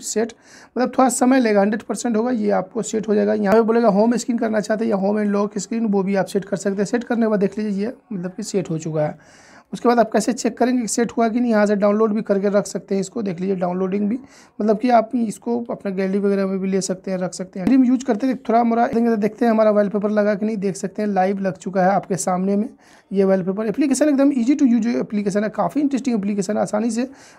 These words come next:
बहुत सारा वॉलपेपर इसमें यूज़ कर देख सकते हैं। ये सब वॉलपेपर कितना सुंदर लग रहा है, इसको आसानी से आप सेट कर सकते हैं।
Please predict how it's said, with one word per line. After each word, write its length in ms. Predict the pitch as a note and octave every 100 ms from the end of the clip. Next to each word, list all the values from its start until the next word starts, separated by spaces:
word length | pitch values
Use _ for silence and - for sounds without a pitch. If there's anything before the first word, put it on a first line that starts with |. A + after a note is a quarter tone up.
| -
बहुत 240 | G#3+ C#4 C#4
सारा 180 | B3+
वॉलपेपर 420 | A3+ G#3+ G#3 G3+ G#3+
इसमें 220 | G#3 G#3+
यूज़ 240 | G3 F#3
कर 160 | F#3+ F3+
देख 160 | G#3+
सकते 240 | A#3 A#3+ B3+
हैं। 80 | A3+
ये 80 |
सब 140 | A3+ G#3+
वॉलपेपर 360 | A3 G#3+ A3
कितना 240 | G3+ G3+ G#3
सुंदर 280 | G#3+ G#3 G3+
लग 120 | G3
रहा 100 | G3+
है, 60 |
इसको 200 | G3 -
आसानी 300 | F#3+ F3 G3+
से 100 | A#3
आप 80 | G#3
सेट 200 | G3 G3+
कर 120 | - F#3
सकते 300 | G3 -
हैं। 120 | G3